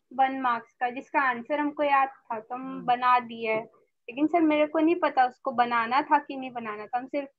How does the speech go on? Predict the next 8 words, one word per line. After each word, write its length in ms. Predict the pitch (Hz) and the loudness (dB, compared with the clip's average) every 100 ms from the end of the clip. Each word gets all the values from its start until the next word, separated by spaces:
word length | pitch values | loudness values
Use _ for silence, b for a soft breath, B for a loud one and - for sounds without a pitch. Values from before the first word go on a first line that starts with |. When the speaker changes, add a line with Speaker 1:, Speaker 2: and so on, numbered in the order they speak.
| - | -2
Speaker 1:
answer 400 | 247 240 254 269 | -2 -2 -4 -4
लिखे। 480 | 247 220 - 220 220 _ _ _ _ _ _ _ _ _ _ _ _ _ _ _ _ _ _ _ _ _ _ - | -4 -8 -6 -6 -8 _ _ _ _ _ _ _ _ _ _ _ _ _ _ _ _ _ _ _ _ _ _ -6
Speaker 2:
एमसीक्यू 640 | 185 180 175 226 220 214 | -4 -4 -4 -6 2 2
में 220 | 196 196 | 2 2
answer 400 | 180 170 165 175 | 0 0 0 0
लिखा 300 | 160 151 156 | 0 -10 -8
जाता 280 | 147 139 - | -8 -10 -14
है, 120 | 139 | -20